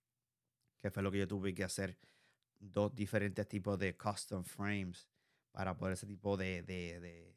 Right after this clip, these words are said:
de imagen. Uno de ellos viene siendo como el... Es una muchacha mirando a través de una ventana en un lugar,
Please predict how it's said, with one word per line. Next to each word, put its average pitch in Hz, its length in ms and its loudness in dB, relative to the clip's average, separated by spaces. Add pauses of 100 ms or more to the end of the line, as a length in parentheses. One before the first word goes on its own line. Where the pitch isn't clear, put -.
de 92 140 -16
imagen. 92 400 -2
Uno 131 220 4
de 196 140 8
ellos 151 200 8
viene 117 220 4
siendo 139 380 2
como 107 380 4
el... 95 440 2 (800)
Es 131 140 6
una 165 180 4
muchacha 156 800 4 (180)
mirando 113 380 6
a - 20 -4
través 139 300 6
de 135 80 4
una 131 140 6
ventana 120 560 4 (460)
en 101 140 2
un 110 100 4
lugar, 117 320 6